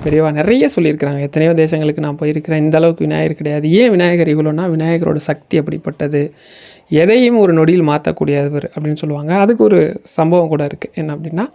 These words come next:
ஒரு நாட்டோட மன்னன் வந்து தான் பையன் ரொம்ப வருஷம் நல்லா வாழ்றதுக்கும், என்ன மாதிரி அ-, நீ நல்ல அரசனா அரசாட்சி பண்றதுக்கு என்ன பண்ணணும்னு கேட்கும்போது, அந்த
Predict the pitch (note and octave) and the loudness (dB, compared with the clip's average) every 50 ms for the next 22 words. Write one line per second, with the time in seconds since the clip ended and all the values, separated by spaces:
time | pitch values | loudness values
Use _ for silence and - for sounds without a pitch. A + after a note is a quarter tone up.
0 | - - - - - - - - - - - _ _ - G3+ G3 F#3+ F#3 F3+ F#3+ | -16 -20 -20 -20 -20 -20 -20 -20 -20 -20 -20 _ _ 2 2 4 4 4 4 2
1 | A3 A3+ - A3 G3 F3 E3+ F3+ F3+ D#3 D3 D3 D#3+ E3+ E3+ D#3+ D#3 D#3+ F3+ F3+ | 2 0 0 2 2 4 4 2 2 2 0 0 0 0 0 0 0 -2 -2 0
2 | - E3+ D3+ D3+ - E3+ F#3 G3+ G#3+ G3+ - - _ _ - E3 D#3+ E3 E3 D#3+ | 0 0 0 0 0 2 2 2 2 0 -2 -6 _ _ -4 -2 2 2 2 2
3 | D#3+ D#3+ - F#3+ E3 D3+ D3+ D#3+ F3 F3 D#3 D3+ D3+ D#3 D#3+ D#3+ D#3 D#3 - - | 0 0 -2 -2 0 0 2 2 2 2 2 4 2 2 2 0 -4 -4 -6 -6
4 | - - F3 G3+ C#4 - _ _ _ _ _ _ E3+ E3 F3 F3+ F3+ F3 F#3 G3+ | -4 -4 -4 -6 -6 -12 _ _ _ _ _ _ 0 2 2 2 2 2 2 4
5 | F#3+ F3 - - - - F3 E3 E3 D#3+ D#3 D#3+ E3+ F#3 F#3 E3+ E3 F3 E3+ - | 2 2 0 -2 -2 0 0 2 2 4 4 4 4 4 4 2 2 2 0 0
6 | E3 D#3+ D#3+ D#3 D#3 D#3 - E3 D#3+ - E3 D#3 D3 C#3+ D3+ E3 E3 F3 E3+ D#3 | 0 2 2 0 0 0 0 -2 -2 -2 -6 -6 -6 -6 -4 -2 -2 0 0 2
7 | D3+ E3 F3 E3+ D#3 D#3 D#3 D3+ D3+ D#3 D3+ D#3 D3 D3 - D#3 D#3 D#3 D#3+ F#3+ | 2 0 0 -2 -2 -4 -4 -4 -4 -4 -4 -4 -4 -4 -6 -6 -4 -2 0 0
8 | A#3 C#4+ C#4+ C4+ C4 A#3 G#3+ G3 F3+ E3 D#3+ E3 | 2 2 2 2 4 4 4 4 4 2 0 -4